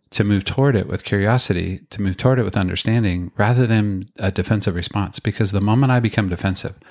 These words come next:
the moment that Lisa says, "You're late," when I say, "What are you talking about? It's no big deal. She's out. She's done." There's no further engagement. And I think for a lot of us, that's where we struggle, is it's in these everyday moments. Y-, y-,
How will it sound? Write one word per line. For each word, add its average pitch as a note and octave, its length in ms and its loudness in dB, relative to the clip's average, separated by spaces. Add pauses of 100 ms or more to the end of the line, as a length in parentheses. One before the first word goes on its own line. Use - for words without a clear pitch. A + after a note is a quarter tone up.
(460)
the - 60 -4
moment A#2+ 320 2
that A2 280 2
Lisa G#2 280 0
says, F#2 340 0
"You're A2 180 0
late," G#2+ 440 0 (920)
when F#2+ 140 0
I G2+ 120 4
say, G#2 320 2
"What A2+ 220 -2
are B2 40 4
you F#2+ 100 2
talking A#2+ 380 -2
about? E2+ 260 -4
It's - 180 -6
no A#2+ 100 2
big F#2+ 180 -2
deal. G2+ 320 0 (140)
She's A2+ 240 0
out. B2 260 0
She's F#2+ 200 -4
done." G#2+ 280 -2 (480)
There's A2 160 0
no A#2+ 180 4
further B2 320 0
engagement. F#2+ 540 -2 (720)
And G2+ 100 2
I G2+ 60 2
think G#2+ 180 0
for - 80 0
a F#2+ 60 2
lot G#2 240 0
of A#2 80 2
us, F2+ 180 0
that's - 160 -4
where G2 120 0
we D#2+ 80 -4
struggle, F#2 480 -2
is G2+ 200 0
it's G2 220 -2
in G#2 80 2
these G2 160 0
everyday A#2 340 2
moments. G#2 480 -2 (540)
Y-, G#3+ 120 -10
y-, - 280 -10